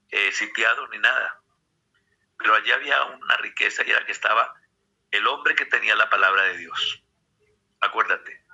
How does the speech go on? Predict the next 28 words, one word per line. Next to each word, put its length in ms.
tú 180
eres 260
la 140
mujer 320
y 60
el, 100
o 280
el 100
hombre 300
que 100
tienes 320
la 180
palabra 480
de 120
Dios, 360
por 140
eso 140
el 100
enemigo 460
te 100
ha 80
sitiado. 640
Pero 160
tienes 300
que 80
hacerte 260
esta 200
pregunta: 500